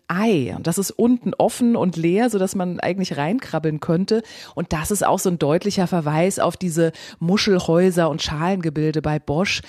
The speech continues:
Der größte Unterschied zum Bild ist aber, dass die Gruppe, um die sich der Abend dann dreht, mit einem riesigen alten weißen Reisebus gefahren kommt. Und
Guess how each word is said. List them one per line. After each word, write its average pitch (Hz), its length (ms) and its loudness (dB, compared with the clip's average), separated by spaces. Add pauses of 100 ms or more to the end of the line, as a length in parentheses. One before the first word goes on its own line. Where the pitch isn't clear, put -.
(380)
Der 170 80 2
größte 202 440 0
Unterschied 240 520 0
zum 208 120 0
Bild 202 160 2
ist 208 140 -2
aber, 196 180 2
dass 196 160 0
die 208 120 -4
Gruppe, 196 400 0
um 185 180 0
die 196 120 0
sich 220 200 -2
der 180 220 0
Abend 190 260 -2
dann 175 200 -2
dreht, 175 460 0 (240)
mit - 160 -4
einem 185 260 0 (260)
riesigen 202 560 0 (100)
alten 202 540 2
weißen 185 320 2
Reisebus 170 760 2
gefahren 139 520 -4
kommt. 170 320 0
Und 170 180 -2